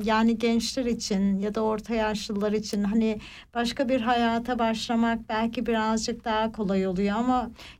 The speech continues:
yani düşündüğümde şöyle altmış yaşında, yetmiş yaşında insanların hani doğup büyüdükleri yerde,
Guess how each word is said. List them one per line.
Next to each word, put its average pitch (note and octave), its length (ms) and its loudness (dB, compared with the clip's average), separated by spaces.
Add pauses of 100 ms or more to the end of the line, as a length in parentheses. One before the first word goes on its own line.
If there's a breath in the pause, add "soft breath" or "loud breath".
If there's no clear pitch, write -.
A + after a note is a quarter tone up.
yani B3+ 280 2
düşündüğümde C4+ 640 2
şöyle C4 280 0
altmış B3+ 500 -2
yaşında, A#3+ 320 -2
yetmiş A#3+ 480 0
yaşında A#3+ 440 0
insanların A#3+ 720 0
hani A#3+ 300 2
doğup B3 420 0
büyüdükleri A#3+ 600 -2
yerde, G#3 640 2